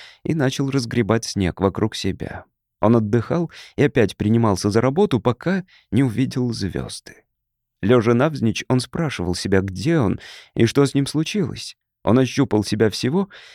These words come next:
и обнаружил, что на одежде у него не хватает многих пуговиц, а куртка завернулась ему на голову. В кармане не оказалось ножа,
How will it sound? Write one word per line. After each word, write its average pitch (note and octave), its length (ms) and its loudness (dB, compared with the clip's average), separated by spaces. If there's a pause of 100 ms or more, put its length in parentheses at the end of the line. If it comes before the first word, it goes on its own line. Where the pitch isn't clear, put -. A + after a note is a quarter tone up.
(120)
и F3+ 60 0
обнаружил, D#3 520 2
что - 160 0
на A#2 120 4
одежде D#3 400 0
у D#3+ 40 2
него D3 220 2
не C3 100 4
хватает B2 480 2
многих G#2+ 460 2
пуговиц, E3 600 -4
а - 140 0
куртка - 400 -2
завернулась A#2 600 -2
ему A2 180 -2
на E2+ 300 -6
голову. - 400 -20 (300)
В - 80 -20
кармане B2 400 4
не A#2 100 4
оказалось A2+ 500 2
ножа, C#3 360 0